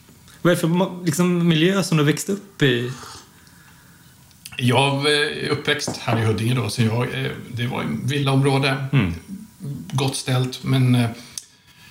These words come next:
Speaker 2: mina föräldrar har ju ingen sån här bakgrund, utan min mamma var ju hemmafru då och min pappa är byggnadsarbetare.
Speaker 1: Mm.
Speaker 2: Så de hade ju ingen som helst egentligen
Speaker 1: Teknisk bakgrund.
Speaker 2: Ingen teknisk bakgrund så, och ingen riktigt så här att de förstod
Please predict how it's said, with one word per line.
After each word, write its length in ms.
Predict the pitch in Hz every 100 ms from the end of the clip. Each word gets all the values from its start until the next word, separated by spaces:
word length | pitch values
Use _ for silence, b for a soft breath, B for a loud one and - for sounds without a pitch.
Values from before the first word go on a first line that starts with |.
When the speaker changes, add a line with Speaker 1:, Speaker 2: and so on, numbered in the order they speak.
| B - - - -
Speaker 2:
mina 180 | 131 131
föräldrar 380 | 135 147 175
har 140 | 156 151
ju 100 | 117
ingen 420 | 110 104 98 95 -
sån 180 | - 98
här 180 | 95 95
bakgrund, 480 | 107 101 95 110 101
utan 460 | 101 113 110 110 - -
min 260 | 117 110 110
mamma 400 | 120 110 113 -
var 80 | 147
ju 100 | 131
hemmafru 680 | 117 101 101 - 151 135
då 120 | 107
och 300 | 98 98 -
min 160 | 110 104
pappa 520 | - 113 - - 131
är 60 | 135
byggnadsarbetare. 880 | 131 107 98 - 95 107 117 135 - -
Speaker 1:
Mm. 200 | 110 85 -
Speaker 2:
Så 120 | -
de 220 | 101 123 131
hade 140 | 135
ju 60 | 120
ingen 160 | 104
som 160 | 101 98
helst 400 | 113 107 - -
egentligen 460 | 107 101 - 98 90 - - -
Speaker 1:
Teknisk 380 | 131 - 110
bakgrund. 320 | - 110 - 147
Speaker 2:
Ingen 220 | 170 170
teknisk 460 | 165 160 - 139
bakgrund 320 | 135 110 123 104
så, 180 | 123 127
och 140 | 131
ingen 180 | 127 135
riktigt 280 | 139 123 104
så 80 |
här 100 | 107
att 180 | 104 98
de 120 | 110
förstod 640 | 92 113 - 131 110 104 -